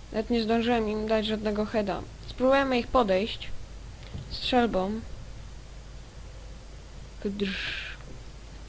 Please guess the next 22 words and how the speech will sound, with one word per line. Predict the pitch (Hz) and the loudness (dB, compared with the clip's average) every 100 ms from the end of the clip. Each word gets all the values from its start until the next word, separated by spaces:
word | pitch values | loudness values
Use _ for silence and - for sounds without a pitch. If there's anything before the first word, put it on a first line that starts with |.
| - - - - | -12 -12 -12 -8
Albo | - 240 254 | 2 6 6
przetestujemy | 247 247 240 - 233 226 | 6 2 0 0 2 2
naszą, | 226 220 220 220 220 214 - | 2 0 0 -4 -4 -6 -4
e, | 208 | -4
supermoc. | - 240 220 208 190 190 226 - - - - - - - - - - 220 | -4 -2 0 0 0 -2 -6 -10 -10 -12 -12 -12 -12 -14 -12 -12 -8 0
Nie | 262 269 226 | 4 6 4
supermoc, | 220 208 202 196 202 - | 2 0 0 0 -2 -4
no | 220 220 | 0 2
raczej | 220 220 220 214 | 2 2 -2 -2
to | 214 | -2
jest | 214 208 - - - - - - - - - - - - - | 0 -2 -6 -10 -8 -8 -8 -8 -10 -12 -12 -12 -12 -12 -10
skill, | - - 277 226 262 - - - | -8 0 4 4 2 -4 -6 2
ale | 226 240 | 2 4
się | 247 262 262 262 269 | 2 2 4 2 0
przydaje. | - 254 214 180 180 - - - - - - - - - - | 0 6 6 6 0 -6 -8 -8 -8 -8 -8 -6 -6 -6 0
Znaczy | 240 254 | 2 4
jeszcze | 254 254 247 | 4 4 2
z | |
niego | 254 247 | 4 4
nie | 247 | 2
korzystałem, | 233 247 240 - 247 240 226 220 | 2 2 2 0 4 6 6 4
ale... | 214 220 214 214 | 0 2 2 2